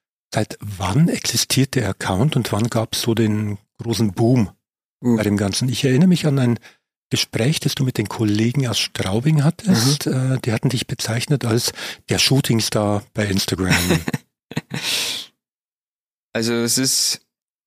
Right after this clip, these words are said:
Speaker 2: ich hab das ziemlich am Anfang schon registriert, die Seite, wo Instagram grad losgegangen ist, aber da ging das mit ganz kleinen Schritten. Und ich würd sagen, das meiste ist passiert zweitausendachtzehn,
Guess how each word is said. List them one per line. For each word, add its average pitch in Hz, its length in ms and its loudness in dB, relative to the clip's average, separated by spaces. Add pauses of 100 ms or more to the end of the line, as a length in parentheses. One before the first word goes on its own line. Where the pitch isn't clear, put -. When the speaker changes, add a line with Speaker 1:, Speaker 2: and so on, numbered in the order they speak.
(100)
Speaker 2:
ich - 80 -2
hab 131 100 -4
das - 280 -2
ziemlich 214 320 0
am 143 80 -2
Anfang 196 360 0
schon 131 180 -2
registriert, 127 480 -2
die 147 60 0
Seite, 127 400 -2
wo 117 220 2
Instagram 120 500 0
grad 113 200 -2
losgegangen 117 500 0
ist, 117 140 2
aber 104 160 2
da 107 360 0 (400)
ging 117 160 4
das 117 120 0
mit 110 180 -2
ganz 117 320 0
kleinen 113 240 0
Schritten. 147 440 -2 (960)
Und 110 340 2
ich 113 60 0
würd 117 140 0
sagen, 120 380 2 (340)
das - 140 -2
meiste 120 340 2
ist 127 120 0
passiert 123 500 0
zweitausendachtzehn, 120 1600 -2